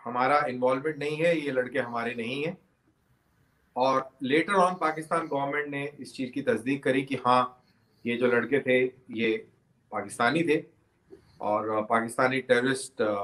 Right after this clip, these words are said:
तंजीम एलईटी का इसमें रोल था और, अ, इस तरीके से ये कार्रवाई हुई है।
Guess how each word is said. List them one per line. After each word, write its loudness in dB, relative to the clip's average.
तंजीम -4
एलईटी 0
का 2
इसमें -4
रोल 0
था -4
और, -4
अ, -6
इस -6
तरीके 2
से 0
ये 8
कार्रवाई 4
हुई 0
है। -8